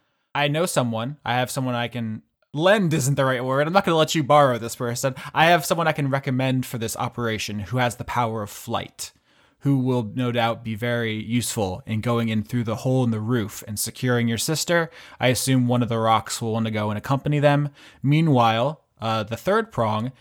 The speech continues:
is the remaining rock and you, who just walk in through the front, which will no longer be guarded by skeletons, and you take on Azrael and Theodora directly. Um, ideally, of course,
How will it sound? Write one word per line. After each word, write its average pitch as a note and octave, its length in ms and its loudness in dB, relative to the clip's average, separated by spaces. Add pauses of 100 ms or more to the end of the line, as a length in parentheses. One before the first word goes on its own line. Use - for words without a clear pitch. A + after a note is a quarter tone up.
(100)
is A#2 220 -4
the B2 120 -4
remaining A#2+ 480 2
rock G#2+ 500 0
and A2+ 180 -2
you, A#2+ 460 0 (380)
who C3 160 2
just A#2+ 300 -4
walk A2+ 500 0 (120)
in A2 340 -2
through A#2+ 160 -2
the A2 120 -6
front, F#3 600 2
which A#2 160 -10
will A2+ 100 -6
no A#2 140 -2
longer A#2 280 -2
be G#2+ 120 -8
guarded G#2+ 300 -4
by G#2 100 -4
skeletons, E3 720 -2 (280)
and A#2 180 -2
you C3 280 2
take B2+ 300 -2
on A#2+ 200 2
Azrael A2+ 540 -4
and A2 160 -4
Theodora A2+ 560 -4
directly. G#2 840 -12 (440)
Um, G#2+ 420 -4 (260)
ideally, E3 480 2
of E3+ 140 0
course, D#3 480 0